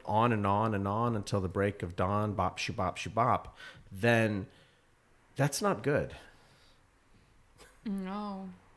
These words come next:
Speaker 2: You're gonna be really tired the next day.
Speaker 1: Exactly. And this is probably when she, maybe this is when she started realizing that if she was gonna be this person that we all need,
Speaker 2: Idol.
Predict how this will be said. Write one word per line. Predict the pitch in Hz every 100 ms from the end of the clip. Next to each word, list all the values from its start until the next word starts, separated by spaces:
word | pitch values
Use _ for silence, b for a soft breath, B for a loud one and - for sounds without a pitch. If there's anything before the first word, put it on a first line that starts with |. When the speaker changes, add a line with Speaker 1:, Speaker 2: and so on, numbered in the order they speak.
| _
Speaker 2:
You're | 214
gonna | 233
be |
really | 190 180 175
tired | 170 175 185 175
the | -
next | - -
day. | - - -
Speaker 1:
Exactly. | 87 90 82 - - - - - - _ B B
And | 127
this | 180 294
is |
probably | - 233 226
when | 180 160
she, | 160 160 -
maybe | 151 190
this | 185 196
is | 175
when | 147 147
she | 160 -
started | 143 - 143 139
realizing | 120 127 127 123 120 113
that | 101 98 - - B B B B B _ -
if | -
she | - 127
was | 135 131
gonna | 123 110
be | 120 117
this | 110 101 98 - - - _ _ _
person | - 123 123 - 95 85 90 - _ _ -
that | 101
we | 95 107
all | - 101 98 95 95 101
need, | 101 95 98 117 160 - _ _ - -
Speaker 2:
Idol. | - 190 190